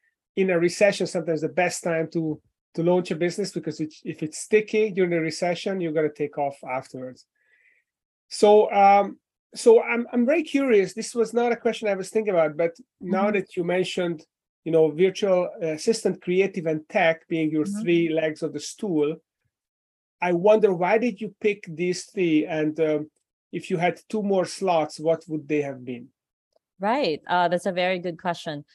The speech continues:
Speaker 2: So right now we actually have seven brands already. We expanded to customer support. So we
Speaker 1: Mm-hmm.
Speaker 2: have a call center doing customer support.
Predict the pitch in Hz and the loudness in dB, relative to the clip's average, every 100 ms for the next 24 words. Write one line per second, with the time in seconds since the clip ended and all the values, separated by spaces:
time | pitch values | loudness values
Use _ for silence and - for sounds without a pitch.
0 | _ - - 226 214 202 - 185 240 285 | _ -16 -2 2 2 0 -2 0 0 -2
1 | 220 208 208 202 160 170 208 196 190 180 | -4 -4 -2 -4 -6 -6 -10 -8 -6 -6
2 | - 180 170 175 160 156 151 185 165 196 | -4 -4 -2 -4 -4 -2 -2 -4 -4 -2
3 | 190 196 214 185 185 135 - - 165 170 | -2 -2 -6 -6 -6 -6 -8 -4 -2 -2
4 | 170 170 - 165 - 170 170 170 - 165 | -4 -8 -8 -8 -8 -10 -8 -10 -6 -2
5 | 190 214 _ _ _ - - 165 165 165 | -2 -4 _ _ _ -10 -6 -4 -2 -4
6 | 175 - 170 175 180 175 190 190 190 175 | -4 -4 -4 -2 -6 -6 -6 -6 -8 -8
7 | 175 175 170 175 165 - 160 - 165 165 | -8 -10 -10 -8 -10 -10 -16 -6 -2 -2